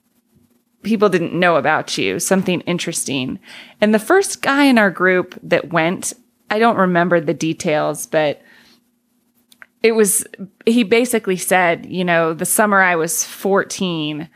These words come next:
I almost died three times."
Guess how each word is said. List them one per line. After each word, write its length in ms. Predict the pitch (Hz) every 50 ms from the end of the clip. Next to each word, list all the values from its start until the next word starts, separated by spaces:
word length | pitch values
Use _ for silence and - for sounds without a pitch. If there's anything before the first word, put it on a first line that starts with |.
| _ _ _ _ _ _ _ _ _ _ _ -
I 120 | 196 190
almost 340 | 185 185 175 175 160 165 156
died 420 | - 175 160 160 156 147 151 151
three 380 | - - - - 185 180 175 175
times." 720 | 165 - 165 143 131 113 104 107 - - - - -